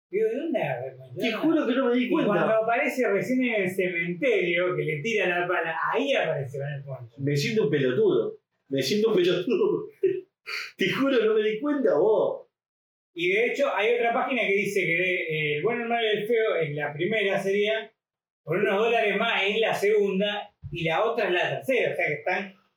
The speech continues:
Speaker 1: completamente a la inversa.
Speaker 2: Claro, claro, claro. Pri-, eh, la, la, la última es la primera, la segunda, la
Speaker 1: La segunda es la segunda y la tercera
Speaker 2: Claro,
Speaker 1: es la primera.
Speaker 2: claro,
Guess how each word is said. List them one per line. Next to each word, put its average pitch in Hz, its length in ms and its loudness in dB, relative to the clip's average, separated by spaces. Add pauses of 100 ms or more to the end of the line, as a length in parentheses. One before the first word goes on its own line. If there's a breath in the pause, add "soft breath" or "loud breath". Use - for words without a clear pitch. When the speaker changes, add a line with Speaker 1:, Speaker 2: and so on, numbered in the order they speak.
Speaker 1:
completamente 220 640 0
a - 20 2
la 180 60 0
inversa. 202 400 0
Speaker 2:
Claro, 175 260 2
claro, 160 200 2
claro. 143 360 -2 (340)
Pri-, 170 300 0
eh, 156 240 2
la, 160 260 2
la, 160 280 2
la 160 160 4
última 214 340 2
es 202 60 2
la 196 140 2
primera, 226 420 2
la 175 160 4
segunda, 190 400 0
la 147 320 2
Speaker 1:
La 139 100 -2
segunda 208 360 0
es 214 40 2
la 208 160 0
segunda 247 440 2
y 185 80 0
la 175 120 0 (340)
tercera 156 200 -2
Speaker 2:
Claro, 254 420 2
Speaker 1:
es 160 140 -2
la 165 160 0
primera. 160 520 -2
Speaker 2:
claro, 143 400 0